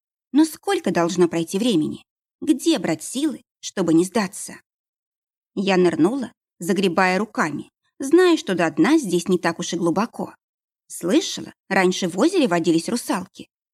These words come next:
Куда делись? Умерли? Уплыли? В воде даже не мелькали рыбы. Она лишь кутала меня в свои холодные объятия. Я плыла,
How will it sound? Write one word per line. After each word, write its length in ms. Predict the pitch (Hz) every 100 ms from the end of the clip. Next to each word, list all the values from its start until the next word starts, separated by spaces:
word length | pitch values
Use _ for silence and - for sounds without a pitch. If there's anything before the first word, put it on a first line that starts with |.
| _ _
Куда 300 | 370 320 160
делись? 440 | 196 - - - _ _ -
Умерли? 480 | 349 359 165 - _ _ _
Уплыли? 560 | 185 - 175 311 330 - _ _ _ _ _ _ -
В 100 | 247
воде 300 | 311 294 370
даже 260 | 220 185 180
не 120 | 170
мелькали 420 | 170 - 156 214
рыбы. 340 | 311 208 - - _ _ _
Она 240 | 185 185 175
лишь 200 | 165 -
кутала 380 | 247 - 247
меня 300 | 185 190 180
в 40 | 175
свои 300 | 170 180 180
холодные 520 | - 170 180 170 175
объятия. 680 | 196 214 226 175 - - - _ _ _ _ -
Я 200 | 175 185
плыла, 440 | 180 185 156 214